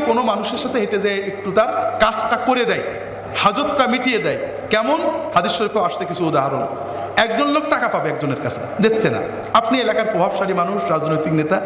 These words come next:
সামাজিক ব্যক্তিত্ব, সাথে যেয়ে বললেন, "ভাই, ও টাকাটা পাবে, দিচ্ছেন না কেন, দিয়ে দেন।" লোকটা যখন জানলো আপনি জেনে গেছেন, দিয়ে দিল।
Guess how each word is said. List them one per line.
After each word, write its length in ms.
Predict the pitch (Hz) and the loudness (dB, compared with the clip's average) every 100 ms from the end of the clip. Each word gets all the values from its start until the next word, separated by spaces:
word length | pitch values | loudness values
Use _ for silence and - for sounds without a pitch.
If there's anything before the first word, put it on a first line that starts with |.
| - - | -4 0
সামাজিক 400 | 175 165 160 160 | 4 4 2 0
ব্যক্তিত্ব, 640 | 151 - 160 - 208 - - - | 0 -2 -4 0 0 0 -6 -6
সাথে 260 | - 175 214 | 0 2 4
যেয়ে 160 | 196 175 | 2 2
বললেন, 300 | 170 175 151 | 0 0 0
"ভাই, 180 | 151 | 0
ও 60 | 170 | 0
টাকাটা 320 | 170 165 156 | -2 -2 -2
পাবে, 180 | 156 160 | -2 -2
দিচ্ছেন 260 | 165 - 170 | -2 -2 -2
না 80 | |
কেন, 180 | 156 147 | 0 0
দিয়ে 180 | 139 165 | 2 2
দেন।" 160 | 156 113 - - - - - | 2 0 -4 -10 -10 -6 4
লোকটা 240 | 196 - | 4 4
যখন 260 | 208 214 214 | 2 2 2
জানলো 300 | 190 196 202 | 2 2 0
আপনি 300 | 175 180 196 | 0 -2 -4
জেনে 200 | 185 180 | -2 -2
গেছেন, 280 | 165 202 175 | -2 -2 0
দিয়ে 180 | 165 151 | 2 2
দিল। 180 | 131 | 0